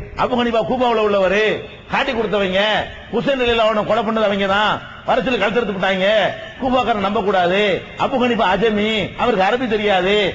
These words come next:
பார்சி தான் தாய்மொழி, ஒழுங்கா கூட பேச தெரியாது. அவர் என்ன இந்த குர்ஆனை ஆராய்ச்சி பண்ணிருப்பாரு?" அப்படியா இப்படியான்னு சொல்லி அவர் பொய்யரு, அவர் நேர்மையற்றவர்னு சொல்லி அறிஞர்கள்லாம் விமர்சிச்சிருக்கிறாங்க.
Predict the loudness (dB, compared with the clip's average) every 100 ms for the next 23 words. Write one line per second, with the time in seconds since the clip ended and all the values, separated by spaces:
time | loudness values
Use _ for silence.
0 | -2 0 2 2 0 2 0 0 0 0
1 | 0 0 -4 -2 2 2 2 0 0 0
2 | 0 2 2 2 2 0 -2 -6 0 2
3 | 2 2 0 0 0 0 0 0 -2 -2
4 | 0 2 2 2 0 -2 -8 -2 -2 0
5 | 0 2 0 0 0 0 0 2 2 2
6 | 0 0 2 2 2 2 -2 -12 -4 0
7 | 0 2 2 2 0 0 -2 -2 0 0
8 | 2 2 2 2 0 0 0 0 2 2
9 | 2 2